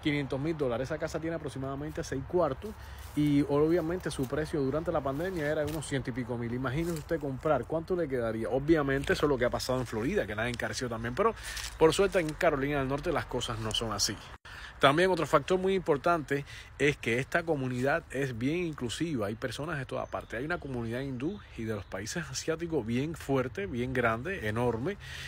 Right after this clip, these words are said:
y eso ha posibilitado también como esta área, y déjeme decirle de nuevamente, como le comentaba anteriormente a otro usuario,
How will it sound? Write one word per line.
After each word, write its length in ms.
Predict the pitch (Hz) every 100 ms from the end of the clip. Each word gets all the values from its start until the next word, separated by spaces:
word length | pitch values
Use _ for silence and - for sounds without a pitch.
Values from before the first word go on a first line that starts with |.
| -
y 100 | 139
eso 180 | 151 196
ha 60 |
posibilitado 640 | 180 - 131 120 113 160 160
también 300 | 131 139 123
como 200 | 117 180
esta 320 | - 185 185
área, 300 | 165 123 120
y 100 | 113
déjeme 320 | 123 156 175
decirle 380 | 139 - 156 170
de 140 | 139
nuevamente, 720 | 123 139 151 139 165 123 - 113
como 240 | 113 110
le 80 | 104
comentaba 440 | 104 107 104 123
anteriormente 500 | 151 151 139 147 147
a 20 |
otro 140 | 147 147
usuario, 380 | 196 185 123